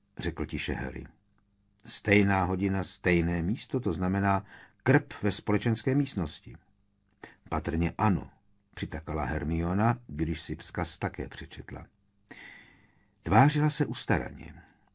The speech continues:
„Jen doufám, že si to nepřečetl nikdo jiný.“ „Bylo to přece zapečetěné a tak,“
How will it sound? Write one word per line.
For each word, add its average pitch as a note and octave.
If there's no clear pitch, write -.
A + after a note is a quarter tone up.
„Jen B2
doufám, C#3
že A#2+
si B2
to G#2
nepřečetl B2
nikdo A2+
jiný.“ D2
„Bylo A#2
to A2
přece G2+
zapečetěné F#2+
a D2+
tak,“ F#2+